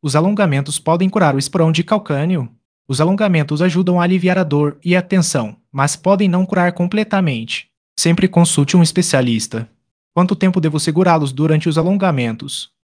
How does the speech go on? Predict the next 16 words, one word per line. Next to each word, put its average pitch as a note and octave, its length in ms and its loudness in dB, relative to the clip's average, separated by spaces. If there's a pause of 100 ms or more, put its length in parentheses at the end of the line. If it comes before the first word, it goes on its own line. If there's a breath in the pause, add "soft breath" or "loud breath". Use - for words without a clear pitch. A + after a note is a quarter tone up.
(180)
Segure F#3+ 380 0
cada F3+ 260 -2
alongamento D#3+ 540 0
por F3+ 160 -2
cerca F3 320 -2
de E3+ 140 -2
quinze E3+ 280 0
a D3+ 80 0
trinta C#3+ 320 -4
segundos. A#2+ 800 -8 (300)
Repita C3 300 -2
de B2+ 100 -2
três D3 280 0
a E3 80 4
cinco D#3+ 340 0
vezes. A#2+ 640 -2